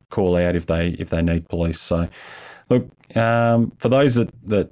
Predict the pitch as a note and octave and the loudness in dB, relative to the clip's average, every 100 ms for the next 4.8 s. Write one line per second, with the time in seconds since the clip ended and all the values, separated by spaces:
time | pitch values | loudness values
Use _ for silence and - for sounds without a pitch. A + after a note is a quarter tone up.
0 | _ A2 A#2 A2+ G#2+ A#2 B2 - - G2+ | _ 2 4 2 0 0 0 2 0 0
1 | - A#2+ A2 F2+ G2+ G#2 G2 F2+ F#2+ G2+ | -2 0 2 0 0 0 0 -2 -2 -2
2 | - F2+ - A2 C#3+ - G#2+ F#2+ G2 G#2 | -4 -4 0 2 2 -2 -6 -2 0 0
3 | F#2+ G2 F#2 G2+ G#2+ A2 - _ A2+ F#2 | 0 0 0 0 2 2 -2 _ -10 -8
4 | F2 F2+ F#2 F#2+ G2 F#2+ F#2 | -6 -6 -2 0 2 2 0